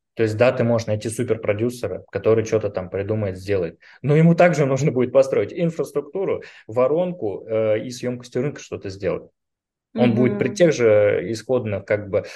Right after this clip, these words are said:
Speaker 1: окей, он может нань-, э, при-, привлечь инвестиции или какие-то свои деньги вложить, но это, ну, как бы тоже такая штука тяжелая. Вот. А, поэтому продолжаем <laughs> отговаривать тебя от запуска клуба. А, значит, а, щас мы еще вот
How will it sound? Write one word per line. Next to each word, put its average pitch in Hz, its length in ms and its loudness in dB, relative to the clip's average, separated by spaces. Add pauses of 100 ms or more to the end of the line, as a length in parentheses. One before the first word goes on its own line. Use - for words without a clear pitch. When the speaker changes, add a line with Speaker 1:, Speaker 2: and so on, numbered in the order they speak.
(140)
Speaker 1:
окей, 113 300 -2
он 107 100 -2
может 101 220 -4
нань-, 107 200 -4
э, 101 140 -4
при-, 107 440 -4
привлечь 101 400 -4
инвестиции 113 540 -4
или 95 100 -6
какие-то - 320 -8
свои 107 240 2
деньги 98 240 -4
вложить, 104 300 -2
но 135 100 2
это, 127 160 -2
ну, 151 340 -4
как 117 180 -2
бы 104 100 -4
тоже 90 480 -2 (640)
такая 113 240 0
штука 151 340 -2
тяжелая. 107 420 0
Вот. 104 340 0 (540)
А, 113 800 0 (140)
поэтому 104 680 -2
продолжаем 123 460 2
<laughs> - 0 -
отговаривать 135 580 -2
тебя 113 220 0
от 107 80 -6
запуска 113 380 -6
клуба. 151 420 -2 (320)
А, 120 300 -4
значит, 143 500 -8
а, 107 340 -4
щас 127 260 2
мы 123 80 -2
еще 117 180 -2
вот 135 220 -4